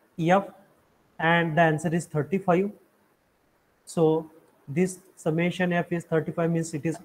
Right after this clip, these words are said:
odd. Then what we need to do?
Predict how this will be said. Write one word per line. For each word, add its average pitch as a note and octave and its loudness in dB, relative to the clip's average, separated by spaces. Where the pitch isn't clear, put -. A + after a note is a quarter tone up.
odd. D#3+ 4
Then A#3 6
what A#3 8
we A#3 -2
need A3+ -4
to A3+ -6
do? A#3 -6